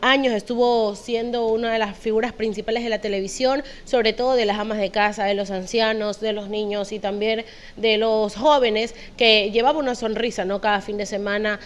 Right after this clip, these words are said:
con su programa Haga Negocio Conmigo, el cual también ayudaba a muchísimas personas. De hecho, recuerdo que el Día de la Madre, el Día del Niño,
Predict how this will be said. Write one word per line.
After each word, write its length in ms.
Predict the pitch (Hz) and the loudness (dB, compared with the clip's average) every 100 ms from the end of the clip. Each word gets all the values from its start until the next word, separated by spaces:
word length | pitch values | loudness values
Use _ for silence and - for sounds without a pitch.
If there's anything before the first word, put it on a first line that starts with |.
| - | -14
con 240 | - 220 214 | -2 0 0
su 140 | 226 | -2
programa 460 | 208 202 208 214 220 | -2 0 2 2 2
Haga 260 | - 214 | 0 0
Negocio 360 | 202 202 202 214 | 0 -2 -4 -4
Conmigo, 460 | 220 240 339 311 233 | -2 0 2 4 4
el 100 | 202 | 4
cual 220 | 220 214 | 2 0
también 560 | 220 208 214 262 254 | 0 -4 -2 2 2
ayudaba 520 | 185 202 208 208 214 214 | 2 0 2 2 2 0
a 100 | 202 | -2
muchísimas 500 | 196 208 220 214 190 | -6 -8 -6 -8 -4
personas. 560 | 196 180 269 247 226 | -4 -2 -2 0 -2
De 60 | 202 | -4
hecho, 180 | 196 226 | -2 -2
recuerdo 380 | 208 214 214 | 0 -2 -2
que 80 | 220 | -4
el 60 | 196 | -2
Día 120 | 196 | 0
de 80 | 202 | 0
la 100 | 185 | 0
Madre, 540 | 214 220 214 208 190 - - - - | 0 0 0 0 -2 -4 -20 -14 -4
el 140 | 233 | 2
Día 120 | 214 | 2
del 140 | 202 214 | 2 2
Niño, 460 | 240 240 226 208 | 0 0 0 -2